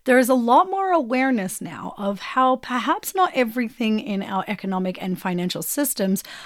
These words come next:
are all butterflies and rainbows like the feds and media outlets are portraying. Now, I also look to what's happening within our tech industry too, because technology is very Aquarian energy.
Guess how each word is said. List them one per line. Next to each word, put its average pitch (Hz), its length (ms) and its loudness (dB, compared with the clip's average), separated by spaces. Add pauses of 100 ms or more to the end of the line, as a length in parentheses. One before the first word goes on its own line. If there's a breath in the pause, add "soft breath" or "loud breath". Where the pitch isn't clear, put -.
are 370 140 4
all 320 200 4
butterflies 240 640 6
and 208 200 0
rainbows 185 560 -2 (340 loud breath)
like 214 340 2
the 277 140 2
feds 202 340 0
and 190 240 0
media 180 360 -2
outlets 170 420 -8
are 170 180 -8
portraying. - 600 -8 (340)
Now, 240 180 8
I 254 120 6
also 320 360 4
look 339 160 4
to 339 100 0
what's 220 280 0
happening 185 360 -4
within 208 280 -2
our 220 120 0
tech - 420 -4
industry 175 460 -4
too, - 440 -8 (280 loud breath)
because 220 580 0
technology 262 800 0
is 208 240 -2
very 208 440 0
Aquarian 175 520 -2
energy. - 500 -12